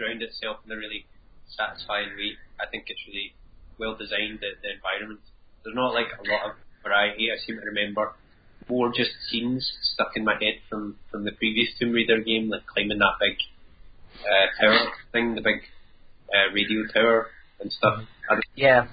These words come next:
Speaker 2: yeah.
Speaker 1: This was more variety in the environments and the weather effects and stuff. But still, it's a really good looking game.
Speaker 2: It's, uh, it's really nice. Uh, there's one point in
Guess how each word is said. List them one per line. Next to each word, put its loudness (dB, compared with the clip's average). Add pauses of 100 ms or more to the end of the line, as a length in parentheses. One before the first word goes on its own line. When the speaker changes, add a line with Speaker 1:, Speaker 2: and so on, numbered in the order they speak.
(120)
Speaker 2:
yeah. -2 (100)
Speaker 1:
This -4
was 0
more 6
variety 8
in 6
the 6
environments 4
and 0
the 2
weather 4 (160)
effects 2
and -4
stuff. -4 (320)
But 4
still, 6 (160)
it's -18
a -4
really 4
good -8
looking -10
game. -14 (400)
Speaker 2:
It's, 6
uh, 10
it's 4
really 0
nice. 0 (120)
Uh, 6
there's 6
one 8
point 6
in -4